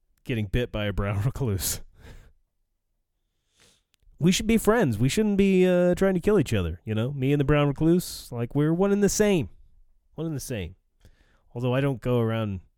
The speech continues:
biting people on toilet seats. Just saying. Just saying. I don't know what you've heard, but I do not. Uh,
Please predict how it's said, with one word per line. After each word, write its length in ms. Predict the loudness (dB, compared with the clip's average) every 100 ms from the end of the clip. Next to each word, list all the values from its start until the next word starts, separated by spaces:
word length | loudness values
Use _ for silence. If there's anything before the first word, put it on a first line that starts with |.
| _ -2
biting 240 | 0 0
people 280 | -2 -4 -4
on 140 | -6
toilet 320 | -4 -4 -4
seats. 420 | -6 -10 -10 -16 -20 _ _
Just 220 | -6 -4
saying. 300 | -2 -4 -6 -10 _ _
Just 260 | -6 -6 -4
saying. 320 | -4 -6 -8 _ _ _ _ _ _ _ _ _ _ _ _ _ _ _ _ _ _ _ _
I 40 |
don't 80 | -6
know 60 | -4
what 140 | -2
you've 120 | -2 0
heard, 300 | -2 -2 -8 -20 _ _ _ _ _ _ _ _ -8
but 120 | -6
I 80 | -6
do 140 | -6 -2
not. 260 | -2 -2 _ _ _ _ _ _ _ _ _ _ _ _ _ _ _ _ _ _ _ _ _ _ _ _
Uh, 340 | -6 -2 -2